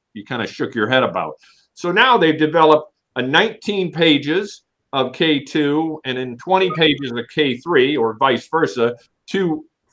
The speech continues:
further expand on something that was in this tiny little box. So that in itself, the new forms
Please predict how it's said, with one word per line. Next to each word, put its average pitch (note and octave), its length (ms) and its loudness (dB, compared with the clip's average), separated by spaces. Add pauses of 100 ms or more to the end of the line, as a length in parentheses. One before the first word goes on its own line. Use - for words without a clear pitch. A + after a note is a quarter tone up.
further G#3+ 380 8
expand G3+ 800 0
on D#3 160 0
something F3 460 -4
that D3+ 180 0 (340)
was C#3 340 -4
in D#3+ 120 0
this D#3 200 -2
tiny E3 360 0
little C#3+ 240 -2
box. A3 600 0 (360)
So F3 560 -2 (480)
that E3+ 520 2
in E3 120 -4
itself, B3+ 480 -2
the E3 80 -2
new D3+ 180 -2
forms C3 720 -2